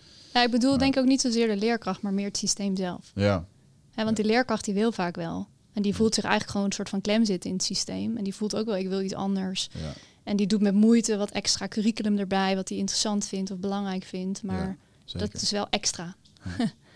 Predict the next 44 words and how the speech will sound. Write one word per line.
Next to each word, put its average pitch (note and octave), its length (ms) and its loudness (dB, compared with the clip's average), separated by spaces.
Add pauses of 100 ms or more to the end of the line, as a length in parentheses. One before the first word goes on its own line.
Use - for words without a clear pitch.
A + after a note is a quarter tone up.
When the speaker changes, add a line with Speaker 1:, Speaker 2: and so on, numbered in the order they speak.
(440)
Speaker 2:
Wat, B2 280 -2
wat, C3+ 260 -2
wat, B2+ 340 -6
wat A#2+ 140 -4
zie C#3+ 160 4
je B2+ 100 6
voor, G#2+ 380 4
eh, F#2 540 2
als G2 160 -2
je, G2 260 -2
als G2+ 100 -6
je G2 60 -6
het F#2+ 80 -6
hebt F#2 160 -2
over F#2+ 180 -2
het - 120 -8
kind A#2 240 2
wat F#2 160 -4
centraal D#2+ 460 -6
staat, E2 280 -6
hè? G#2+ 160 -4
Dan F#2 180 -2
heb G#3 100 4
je G#3 60 0
Speaker 1:
Mhm. F#2 80 0
Speaker 2:
het F2 120 -6
over, F2+ 440 -4 (600)
eh, G2+ 100 -10 (160)
structuur F#2+ 580 0
slash F2+ 320 -4
vrijheid. F2 640 0 (840)
En - 0 -
daar - 100 -10
hebben E2 200 -4
we F2 60 -2
het E2+ 100 -4
net F2+ 160 0
al F#2 40 0
een F#2 60 0
beetje F#2 240 -2
over E2+ 160 -6
gehad. F2 240 -6
Ik F#2 120 -12
denk F2 360 -8